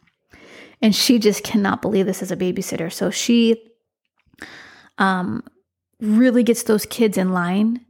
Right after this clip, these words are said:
and she's teaching them about the Bible during her babysitting time with them. And then when the parents get home, she has them off to bed, and everything was good. And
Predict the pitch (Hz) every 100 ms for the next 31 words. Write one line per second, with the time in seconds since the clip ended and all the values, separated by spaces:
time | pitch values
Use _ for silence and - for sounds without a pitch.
0 | _ _ _ 202 196 190 185 - 226 -
1 | - - 233 220 220 214 202 196 196 196
2 | 196 214 220 220 214 214 214 208 202 214
3 | 214 214 214 208 233 220 220 220 214 214
4 | - - - - - 226 214 208 - 220
5 | 220 208 - 208 214 208 - 202 196 190
6 | 190 190 - 208 196 220 220 214 190 190
7 | - - 208 208 202 196 175 - 214 220
8 | 214 180